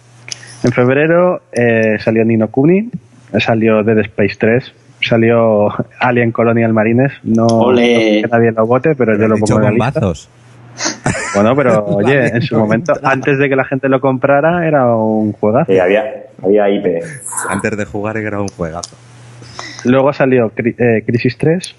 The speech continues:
Speaker 1: Metal Gear Solid de Revengeance y Persona cuatro Golden.
Speaker 3: Yo
Speaker 2: Yo
Speaker 3: voy a
Speaker 2: tengo que
Speaker 3: decir
Speaker 2: decir, yo tengo que decir Persona cuatro, que me flipó.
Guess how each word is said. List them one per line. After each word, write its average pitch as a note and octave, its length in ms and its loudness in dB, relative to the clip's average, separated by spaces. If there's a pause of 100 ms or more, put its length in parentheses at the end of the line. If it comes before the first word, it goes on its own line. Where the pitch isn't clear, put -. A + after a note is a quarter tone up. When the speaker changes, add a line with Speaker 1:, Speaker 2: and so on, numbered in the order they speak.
(760)
Speaker 1:
Metal B2+ 340 2
Gear B2 240 2
Solid B2+ 300 0
de G2+ 360 2
Revengeance C#3 680 2 (580)
y C#3+ 160 2
Persona A2+ 380 0
cuatro G#2 280 0
Golden. F2 400 -2 (840)
Speaker 3:
Yo G#2 200 0
Speaker 2:
Yo - 0 -
Speaker 3:
voy A#2+ 100 4
a A2+ 40 2
Speaker 2:
tengo A#2 160 2
que A2 60 2
Speaker 3:
decir A2 560 0
Speaker 2:
decir, A2 140 -6 (100)
yo C3 160 2
tengo B2 140 2
que A#2 60 2
decir G#2+ 200 -2
Persona A2+ 380 0
cuatro, A2 400 0
que A2+ 80 -6
me A2 120 0
flipó. G#2 460 -2